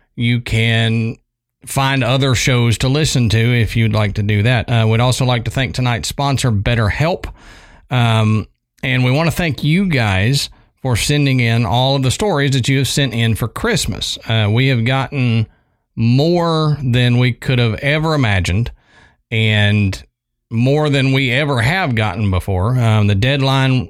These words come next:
when this episode goes live will be a couple days, um, but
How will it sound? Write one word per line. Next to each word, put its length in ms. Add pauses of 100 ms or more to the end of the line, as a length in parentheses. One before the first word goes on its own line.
(140)
when 260
this 320
episode 540
goes 180
live 260
will 80
be 120
a 40
couple 380
days, 680 (600)
um, 640 (120)
but 580